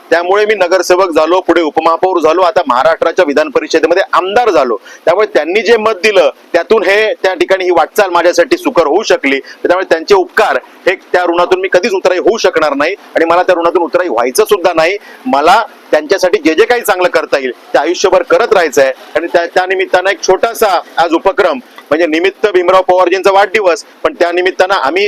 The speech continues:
एक उपक्रम साकारला की आज या सेक्टर बारा साठी एक चांगला हायमास्ट त्याचं उद्घाटन शुभारंभ आज आम्ही केला आणि त्यामुळे या निमित्तानं मी सगळ्या नागरिकांना शुभेच्छा देतो,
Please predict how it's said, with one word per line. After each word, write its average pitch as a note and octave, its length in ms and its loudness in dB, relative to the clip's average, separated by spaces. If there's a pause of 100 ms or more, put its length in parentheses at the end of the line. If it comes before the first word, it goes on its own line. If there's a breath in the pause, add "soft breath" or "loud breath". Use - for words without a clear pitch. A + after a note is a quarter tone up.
एक E3 100 -2
उपक्रम E3 340 -2
साकारला D3 460 0
की - 140 0
आज D3+ 380 0
या D3 200 2
सेक्टर - 280 -2
बारा B2+ 220 0
साठी C#3+ 260 0
एक F3+ 80 -4
चांगला F#3 420 0 (360)
हायमास्ट F#3+ 540 -2
त्याचं D#3+ 280 2 (100)
उद्घाटन D#3+ 460 0
शुभारंभ C#3 380 -2
आज C3+ 180 0
आम्ही C3+ 240 -4
केला F3+ 200 0
आणि - 460 -6
त्यामुळे D#3 440 0
या C#3+ 100 2
निमित्तानं D3 380 -4
मी D3+ 80 -6
सगळ्या C#3 220 0
नागरिकांना C#3+ 520 -2
शुभेच्छा E3 320 0
देतो, D#3+ 360 0